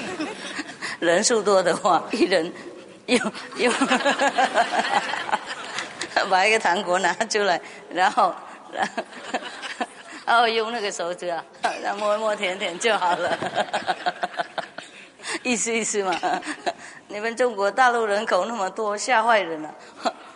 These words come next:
我即使拥有整个世界，也不够钱买糖果给你们吃。<laughs>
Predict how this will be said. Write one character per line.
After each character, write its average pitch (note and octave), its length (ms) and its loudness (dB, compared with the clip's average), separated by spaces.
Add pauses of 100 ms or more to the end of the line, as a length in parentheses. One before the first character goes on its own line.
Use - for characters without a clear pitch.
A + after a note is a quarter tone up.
(260)
我 G3+ 140 -4
即 G3 220 -6
使 G3+ 300 0
拥 G3 220 0
有 G#3+ 140 0
整 G3 220 -2
个 G3+ 100 0
世 G#3+ 200 -4
界， F#3+ 260 0
也 F#3+ 100 0
不 E3+ 140 -4 (160)
够 A#3+ 160 4
钱 G3 320 0
买 F3 140 2
糖 G3 320 2
果 G3 220 2
给 G#3+ 160 2
你 F3+ 140 -2
们 F#3+ 280 -4
吃。 - 260 -2 (1700)
<laughs> A#3 140 -6